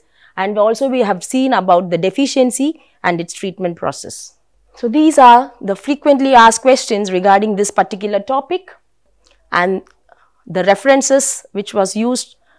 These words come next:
to prepare this lecture are these, the web sources as well as the books.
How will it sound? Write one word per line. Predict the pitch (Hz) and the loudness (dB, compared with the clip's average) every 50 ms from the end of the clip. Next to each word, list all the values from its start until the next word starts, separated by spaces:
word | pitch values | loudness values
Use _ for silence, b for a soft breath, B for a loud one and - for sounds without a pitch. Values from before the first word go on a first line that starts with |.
| _ _ - | _ _ -10
to | - 208 | -10 -6
prepare | - 233 220 226 226 220 214 | -6 -4 0 2 2 2 2
this | 190 202 190 - | 0 0 -2 0
lecture | 202 185 180 180 - - 208 196 196 233 - _ _ _ _ _ _ _ _ - | 0 0 0 -2 -2 -2 0 0 0 -2 -6 _ _ _ _ _ _ _ _ -6
are | 180 175 175 | -6 -6 -6
these, | 170 160 185 220 247 - - - - - _ _ _ _ - | -6 -8 -10 -10 -10 -10 -12 -14 -16 -18 _ _ _ _ -10
the | 165 165 | -8 -2
web | 170 185 180 - - | 0 0 0 0 0
sources | - 247 240 240 - 277 269 269 | 0 0 0 2 0 -2 -2 -2
as | - 185 175 - - | -2 -4 -4 -4 -4
well | 196 185 185 | -4 -2 -2
as | 185 185 | -4 -4
the | - 170 | -6 -8
books. | 165 165 208 240 - - - - - _ | -6 -4 -6 -6 -4 -6 -6 -6 -8 _